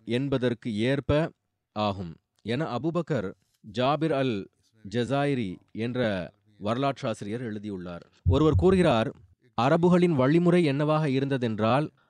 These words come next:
மக்கள் எங்கு வசித்து வந்தார்களோ அந்த முகவரியை தண்ணீர், அதாவது ஏதேனும் நீரூற்றின் பெயரை கூறி கூறி வந்தனர். அதாவது, நாங்கள் இன்ன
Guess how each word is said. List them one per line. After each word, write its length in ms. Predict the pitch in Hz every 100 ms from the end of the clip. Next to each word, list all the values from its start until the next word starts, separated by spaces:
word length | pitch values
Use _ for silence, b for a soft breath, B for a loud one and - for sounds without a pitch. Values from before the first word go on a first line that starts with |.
| _
மக்கள் 720 | 95 101 120 _ 170 170 165 _ 127 _ _
எங்கு 380 | - 123 160 160
வசித்து 480 | 123 123 160 165 139
வந்தார்களோ 500 | 135 131 127 127 143
அந்த 640 | - 135 127 120 104 82 - - 104
முகவரியை 640 | 131 151 135 110 104 131 - _ _ _ _ _ _
தண்ணீர், 420 | - 156 175 143
அதாவது 440 | - 117 139 147 131
ஏதேனும் 540 | 139 147 151 139 110 _ _ b b b
நீரூற்றின் 800 | 120 135 180 190 185 - 180 185 151
பெயரை 340 | 139 151 156
கூறி 340 | 131 160 180 180
கூறி 340 | - 139 127
வந்தனர். 400 | 107 98 95 90
அதாவது, 420 | - 107 113 117 147
நாங்கள் 320 | 120 123 127
இன்ன 480 | 139 170 151 101